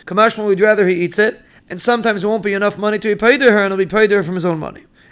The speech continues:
And the Gemara explains Mezainis is Keneged Ma'aseh Yadayim 'cause they're both Matzai, and Paris is Keneged Pidyon that they're both not Matzai. Rava says this Tana holds Mezainis is Min HaTorah, 'cause the Brisa explains the pasuk She'ira is referring to Mezainis,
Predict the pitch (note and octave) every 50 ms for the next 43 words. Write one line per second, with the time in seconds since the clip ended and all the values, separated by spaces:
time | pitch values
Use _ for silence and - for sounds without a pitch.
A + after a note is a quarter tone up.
0 | _ - F3+ F#3 F3+ F#3+ G#3+ G#3+ G3+ G#3 A3 G#3 F3+ F3 F#3 D#3+ G#3 A3 A3+ A3
1 | G3+ - - - - G3 G3 G3+ F#3+ F#3+ F3+ F#3+ F#3+ F#3 - F3+ E3 D#3+ F3+ F#3+
2 | G3 F#3+ F#3 F3 F3 F3+ E3 F3 D#3+ E3+ E3 - D3+ D#3 D3+ D#3 - - G3+ A#3
3 | D#4 - _ _ _ - F3 - - G#3 A3+ A#3+ A3+ G3+ F#3+ E3+ - - G3 G3+
4 | G#3 G#3+ G3+ G#3 B3+ C#4+ C4 A#3+ A3+ G#3 G3+ F#3 G3+ F#3 G#3 G#3 - E3+ F#3+ F#3
5 | E3+ - - C#3 - - - - - _ _ _ - - _ _ _ - F3+ G#3+
6 | B3 B3 B3+ B3 B3+ A3 G#3 F#3 F#3+ B3 - - - G#3+ G#3+ G#3+ G3+ G#3+ G#3 F3+
7 | F#3 F#3+ E3 G3+ G#3 G3+ G3 - - F3 F#3 F3 E3 - E3+ E3 - - - -
8 | _ _ _ - - F3 F#3+ E3 G#3 A3 A3+ G#3+ G#3+ G3 - - G#3+ G#3 G3 F#3
9 | - F3+ G#3 G#3 G3+ - F#3 - - G3+ - G#3+ A3 A3 G#3+ G3+ E3+ F#3+ - -
10 | G3 F#3+ F3+ - E3+ E3+ D#3 D#3+ D#3+ E3+ F3+ A3 C4+ - - -